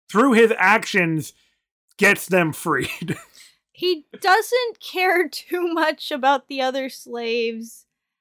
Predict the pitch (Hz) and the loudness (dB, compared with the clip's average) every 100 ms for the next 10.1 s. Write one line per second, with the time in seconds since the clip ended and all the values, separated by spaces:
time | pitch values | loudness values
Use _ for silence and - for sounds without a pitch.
0 | _ _ _ _ _ 254 277 294 294 285 | _ _ _ _ _ 4 6 6 4 4
1 | 269 240 247 240 240 - 240 220 214 208 | 2 2 0 -4 -4 -6 -8 -6 -6 -4
2 | 175 185 180 113 _ _ - 262 294 277 | -2 2 2 0 _ _ -4 -2 -2 -6
3 | - 403 403 359 - 277 285 277 240 240 | -4 -2 -2 -2 -2 -2 -2 -2 -6 -6
4 | 254 254 269 - 247 240 240 226 220 220 | -4 -2 -4 -4 -6 -4 -6 -8 -8 -10
5 | - - 208 208 202 208 - 214 196 196 | -14 -18 -14 -12 -12 -14 -12 -10 -10 -14
6 | 202 190 190 - - - - 180 190 151 | -16 -14 -12 -14 -16 -14 -6 2 2 2
7 | - - - _ _ _ _ _ - 247 | -4 -20 -20 _ _ _ _ _ 2 6
8 | 254 262 320 349 269 269 - 254 285 285 | 8 8 8 6 4 0 -2 -2 -2 2
9 | 294 269 - 277 254 240 - 233 220 196 | 4 4 2 0 0 0 2 4 4 4